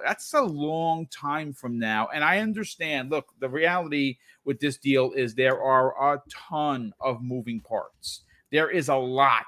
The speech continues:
going on with this A B K deal, but the importance of Saudi Arabia being the first to say it's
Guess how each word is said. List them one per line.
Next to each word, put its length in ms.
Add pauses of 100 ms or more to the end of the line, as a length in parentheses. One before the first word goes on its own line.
(200)
going 320
on 440 (200)
with 140
this 160
A 160
B 160
K 260
deal, 540 (400)
but 340
the 200
importance 720
of 200
Saudi 480
Arabia 640
being 320
the 60
first 500
to 160
say 340
it's 260